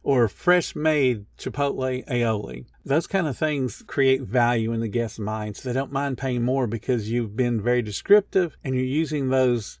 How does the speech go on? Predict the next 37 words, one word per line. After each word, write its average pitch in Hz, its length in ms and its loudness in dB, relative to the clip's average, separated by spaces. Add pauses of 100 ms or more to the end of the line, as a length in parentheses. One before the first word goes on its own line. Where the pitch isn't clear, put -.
(100)
perceived 135 640 2
high 131 240 0
quality, 131 560 4
high 120 240 -2
premium 120 600 -2
items. 123 640 -10 (140)
Integrate 170 520 4
your 139 200 4
brand 131 520 0
identity 135 720 -2
in 135 100 -2
your 131 240 2
menu 131 400 0
design. 113 600 -2
This 165 240 2
is 160 100 -2
a 147 100 4
way 139 320 4
of 131 220 -2
strengthening 135 960 -2
communication 127 800 -2
of 107 220 -6
value 120 680 -2
because, 120 260 -2
again, 117 320 -2
that 123 120 -2
makes 120 280 -2
it 131 100 0
unique. 117 640 -4 (120)
If 123 140 4
you 127 80 2
just 135 140 -2
say, 185 180 2
"I 175 60 2
sell 208 220 6
a 180 60 6
hamburger," 170 600 2